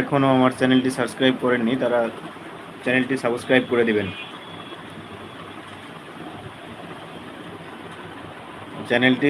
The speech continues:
সাবস্ক্রাইব করে সাথে থাকবেন, আমিও আপনাদের সাথে আছি সবসময়, সবসময় সাথে থাকার চেষ্টা করব।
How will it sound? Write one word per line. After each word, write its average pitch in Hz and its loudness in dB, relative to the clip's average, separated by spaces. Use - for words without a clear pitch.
সাবস্ক্রাইব 127 6
করে 123 6
সাথে 123 4
থাকবেন, 123 4
আমিও 120 4
আপনাদের 120 0
সাথে 117 2
আছি 120 -2
সবসময়, 120 2
সবসময় 127 2
সাথে 120 6
থাকার 123 4
চেষ্টা 120 4
করব। 104 4